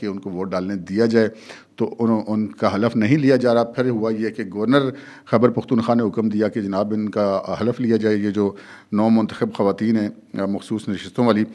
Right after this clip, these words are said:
लेकिन जनाब, अ, जो इस्लामाबाद, अ, सूबा खैबर पख्तूनख्वा की हुकूमत है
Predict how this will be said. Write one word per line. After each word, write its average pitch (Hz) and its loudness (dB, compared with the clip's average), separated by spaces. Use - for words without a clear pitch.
लेकिन 131 2
जनाब, 127 6
अ, 120 8
जो 113 2
इस्लामाबाद, 113 0
अ, 101 0
सूबा 117 2
खैबर 120 2
पख्तूनख्वा 120 -2
की 127 -6
हुकूमत 110 -4
है 110 -6